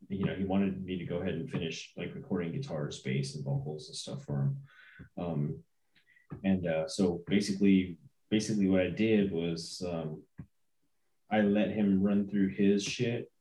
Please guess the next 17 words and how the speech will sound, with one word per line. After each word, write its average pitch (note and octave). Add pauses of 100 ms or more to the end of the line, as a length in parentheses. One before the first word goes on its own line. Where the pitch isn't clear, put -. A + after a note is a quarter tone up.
(380)
I F#2+
mic'd F#2+
up F#2+
his G2
shit, - (560)
and G2
then, F2
you F2
know, E2+
to -
get F#2
his, F2+ (380)
you G2
know, - (580)
his A2+
sound E2+
ultimately. G2